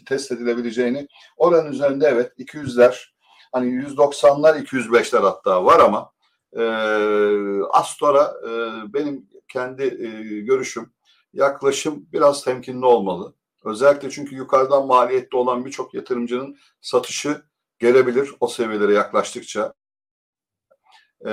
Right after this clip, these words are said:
orada çok güçlü alımlarla, e, o seviyelerin geçilmesi gerekiyor. O direnç seviyelerinin. Çünkü her yer direnç olacaktır.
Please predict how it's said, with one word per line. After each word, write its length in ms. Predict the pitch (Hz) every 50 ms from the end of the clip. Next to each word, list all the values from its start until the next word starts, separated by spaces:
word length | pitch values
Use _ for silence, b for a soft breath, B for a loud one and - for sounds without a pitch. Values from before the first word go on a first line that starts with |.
| 107 110
orada 460 | 107 - - 123 139 143 143 139 143 143
çok 220 | - 156 - -
güçlü 280 | 139 139 - - 151 135
alımlarla, 760 | 127 123 127 123 123 135 135 139 135 127 185 - - - _ _ _ -
e, 200 | 95 95 92 92
o 260 | 95 - - 120 117
seviyelerin 520 | - - 120 110 107 104 101 98 95 101 98
geçilmesi 500 | 101 95 - 104 98 95 90 - - 90
gerekiyor. 520 | 92 90 90 87 - - 92 104 131 - - _ _ _ _ _ _ _ _
O 160 | 123 110 101
direnç 280 | 95 101 104 104 98 -
seviyelerinin. 840 | - - - 101 92 95 90 87 87 85 82 87 107 135 147 - _ _ _
Çünkü 260 | _ 143 139 - 135
her 140 | 143 147 139
yer 220 | 143 147 - -
direnç 320 | 127 123 131 135 139 139 131
olacaktır. 680 | 101 92 - 82 87 - - _ - 147 - -